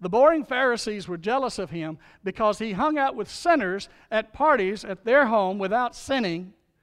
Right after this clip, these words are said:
and the Pharisees weren't able to do that. So they went around with stoned religious faces,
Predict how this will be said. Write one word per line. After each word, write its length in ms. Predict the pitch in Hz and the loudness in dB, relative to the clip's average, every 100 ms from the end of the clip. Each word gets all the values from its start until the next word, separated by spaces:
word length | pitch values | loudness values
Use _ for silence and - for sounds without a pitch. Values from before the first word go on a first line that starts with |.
| _ _ _ _ _ 208 | _ _ _ _ _ -6
and 140 | 208 | -6
the 60 | - | -2
Pharisees 560 | 254 233 - 202 170 | 0 0 -2 -8 -8
weren't 180 | 185 175 | -8 -8
able 220 | 170 156 | -8 -10
to 80 | 170 | -8
do 180 | 233 240 | -6 -6
that. 280 | 156 120 _ _ _ _ _ _ _ | -8 -14 _ _ _ _ _ _ _
So 180 | - 254 | 0 2
they 180 | 254 339 | 2 2
went 200 | 294 233 | 0 0
around 260 | 214 214 | 0 -2
with 140 | 190 - | -4 -10
stoned 560 | - 262 269 254 247 233 | -6 -2 0 -2 -8 -8
religious 560 | 185 220 233 190 - - - | -4 -2 -2 -6 -10 -10 -6
faces, 640 | 190 156 151 170 226 - | -6 -6 -8 -4 -4 -6